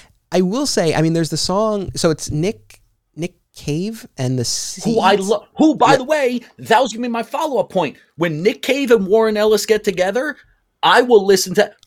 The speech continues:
Speaker 2: when I go to, 'cause I'm a larp nerd, when I drive up there, it is literally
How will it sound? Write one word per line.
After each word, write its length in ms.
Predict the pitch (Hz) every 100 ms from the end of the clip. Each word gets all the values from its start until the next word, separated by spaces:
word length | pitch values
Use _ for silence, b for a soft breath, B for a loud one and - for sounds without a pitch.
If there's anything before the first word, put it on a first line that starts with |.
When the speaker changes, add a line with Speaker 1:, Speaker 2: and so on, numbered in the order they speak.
| _
Speaker 2:
when 120 | 143 160
I 120 | 160
go 180 | 190 190
to, 60 |
'cause 140 | - 135
I'm 120 | 143
a 40 |
larp 260 | 190 170 -
nerd, 260 | 127 117 117 b -
when 100 | 131
I 100 | 180
drive 300 | 196 180 147
up 160 | 165
there, 280 | 214 226 220 -
it 140 | 180
is 160 | 160 147
literally 600 | 156 170 170 151 139